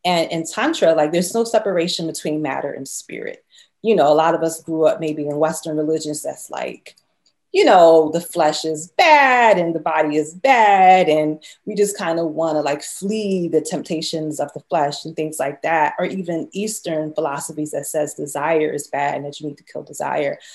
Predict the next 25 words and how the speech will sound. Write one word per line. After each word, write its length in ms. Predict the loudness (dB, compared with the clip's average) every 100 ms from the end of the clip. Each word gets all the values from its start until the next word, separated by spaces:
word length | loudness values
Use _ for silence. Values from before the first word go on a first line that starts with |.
| -20 -8
Tantra 440 | -4 -2 0 0
kinda 280 | 0 -4 -4
says 340 | -2 -4 -4 -10
the 140 | -8
opposite. 580 | -8 -6 -8 -2 -2 -2 -8 -20 _
You 140 | 2 6
know, 160 | 6
it's 120 | 6 2
not 200 | 0 0
encouraging 640 | 2 2 4 2 -2 0
just 220 | -4 -6
to 60 | -6
be, 120 | -2
like, 220 | 0 -2
a 180 | -6 -16 -6
pure 200 | -4 -2
hedonist 680 | -2 -2 -2 -2 -2 -6 -4
and 220 | -4 -2
do 120 | 0
whatever 260 | 2 2 0
you 120 | -8
want, 360 | -2 0 0 -2
but 120 | -2
it's 200 | -4 -4
like 340 | -2 -2 -4